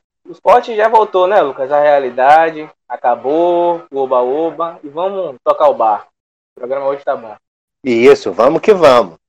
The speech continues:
Speaker 2: Então, rapaz, nosso programa hoje, galera, vai se dividir em três blocos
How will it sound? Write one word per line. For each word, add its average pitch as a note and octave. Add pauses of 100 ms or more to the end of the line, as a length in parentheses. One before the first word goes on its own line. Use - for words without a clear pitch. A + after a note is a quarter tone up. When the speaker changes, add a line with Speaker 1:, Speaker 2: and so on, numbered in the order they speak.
(520)
Speaker 2:
Então, G3
rapaz, A#2+
nosso F3
programa F3
hoje, F3+
galera, G#2
vai C#3+
se E3+
dividir D#3+
em E3+
três F#3+
blocos D#3+